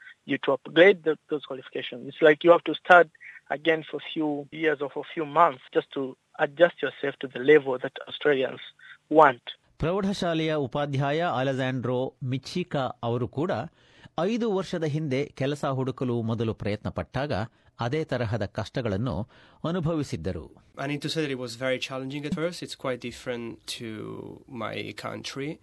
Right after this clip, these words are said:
Speaker 3: And I guess that here it depends on your profession as well. Uh, that's what I noticed. The very first challenge for me was to create a resume which would be good enough to, to get a job. I had to write resumes in a different way, and as my profession was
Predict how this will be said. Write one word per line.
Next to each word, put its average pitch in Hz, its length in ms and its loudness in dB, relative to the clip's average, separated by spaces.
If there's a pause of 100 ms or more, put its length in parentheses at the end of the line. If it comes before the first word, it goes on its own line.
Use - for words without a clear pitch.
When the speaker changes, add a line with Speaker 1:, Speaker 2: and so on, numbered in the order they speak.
Speaker 3:
And 147 140 -2
I 151 60 0
guess 175 180 -2
that 156 100 -8
here 160 260 -4
it 131 120 -6
depends 123 840 -6
on 131 120 -4
your 123 120 -4
profession 117 520 -10
as 107 180 -12
well. 120 200 -8 (200)
Uh, 120 120 -10
that's 113 220 -12
what 117 120 -8
I 113 60 -6
noticed. 107 460 -10
The 131 220 -10
very 135 220 2
first 131 200 -6
challenge 127 240 -2
for 123 100 -12
me 123 120 -6
was 117 260 -6
to 120 120 -8
create 113 500 -4
a 117 60 -8
resume 113 480 -6
which - 520 -4
would 117 200 -10
be 104 420 -2
good 127 140 0
enough 117 440 -2
to, 107 240 -6
to 110 140 -12
get 110 240 -6
a 104 60 -12
job. 104 280 -10 (220)
I 127 120 -2
had 139 260 -2
to 123 340 -2
write 123 380 -4
resumes 127 520 -2
in 117 120 -4
a - 20 -4
different 117 340 -8
way, 160 540 -6
and 123 300 -2
as 127 240 -4
my 120 100 -4
profession 117 560 -8
was 110 480 -6